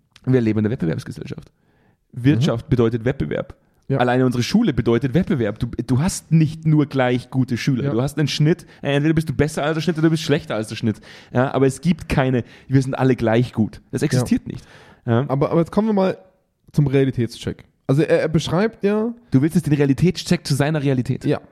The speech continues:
Speaker 1: Boah, das ist gut.
Speaker 2: Also er be-, er beschreibt etwas, wo wir ganz klar sagen müssen, das ist konservativ, also konservierend.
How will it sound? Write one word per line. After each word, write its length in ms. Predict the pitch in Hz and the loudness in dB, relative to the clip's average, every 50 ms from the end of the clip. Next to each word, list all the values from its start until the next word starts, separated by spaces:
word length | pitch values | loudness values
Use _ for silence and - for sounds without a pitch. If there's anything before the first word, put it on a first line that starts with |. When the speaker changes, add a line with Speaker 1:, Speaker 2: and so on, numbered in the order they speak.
| _ - | _ -12
Speaker 1:
Boah, 260 | - - - - - - | -10 -8 -8 -8 -10 -10
das 160 | - 151 151 | -12 -12 -12
ist 100 | 139 - | -14 -14
gut. 260 | - 131 - - - _ _ _ _ _ _ | -14 -14 -14 -16 -20 _ _ _ _ _ _
Speaker 2:
Also 340 | - 143 139 160 170 - - _ _ _ _ _ _ - - - | 0 2 2 2 0 0 -4 _ _ _ _ _ _ -10 -2 0
er 120 | 151 151 | 2 2
be-, 160 | 156 165 160 - | 2 2 0 0
er 120 | - 151 | 0 0
beschreibt 680 | 156 160 170 - - 170 160 180 208 233 226 - - - | 2 2 0 0 0 0 0 2 0 0 -2 -2 -2 -2
etwas, 680 | 143 147 - 160 170 208 359 - - - - - - _ _ _ _ _ _ _ _ _ _ _ _ _ _ _ - | -2 -2 0 0 0 0 -2 -6 -10 -16 -20 -20 -20 _ _ _ _ _ _ _ _ _ _ _ _ _ _ _ -2
wo 160 | 143 139 139 | 0 2 2
wir 100 | 147 147 | 2 2
ganz 380 | - 165 170 214 262 254 - - | 2 0 0 0 -2 -4 -6 -2
klar 220 | - 185 175 175 | 0 2 2 2
sagen 400 | 160 165 165 170 156 135 113 110 | 2 0 0 0 0 -2 -2 -2
müssen, 400 | 110 113 - - 139 135 139 139 - _ _ _ _ _ _ _ _ - | -2 -2 -2 -2 -4 -4 -4 -6 -10 _ _ _ _ _ _ _ _ -6
das 140 | - 120 139 | -4 -4 -4
ist 120 | 147 - | -4 -4
konservativ, 840 | - - 185 160 117 98 85 - - - - - - - - _ _ | -2 0 0 0 0 -2 -4 -6 -10 -14 -14 -16 -16 -16 -18 _ _
also 200 | - 120 113 123 120 | -4 -2 -2 0 0
konservierend. 720 | - 143 135 131 120 131 147 147 107 - 76 - - | 0 2 2 2 0 0 -2 -2 -2 -4 -10 -12 -16